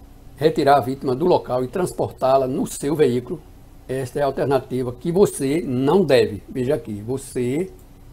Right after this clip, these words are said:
não deve. Já as outras alternativas, você deve sinalizar o local do acidente, está correto, deve fazer.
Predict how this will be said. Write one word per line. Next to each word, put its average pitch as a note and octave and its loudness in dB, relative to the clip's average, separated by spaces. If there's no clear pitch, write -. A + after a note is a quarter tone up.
não B2+ 0
deve. A2 0
Já C#3 8
as B2+ -2
outras D3 -2
alternativas, A#2+ -2
você C3+ -4
deve A2+ -2
sinalizar A#2 0
o A#2 4
local A#2 0
do A#2 -4
acidente, A2+ -8
está - -12
correto, A2+ -8
deve A#2 -6
fazer. A#2 -6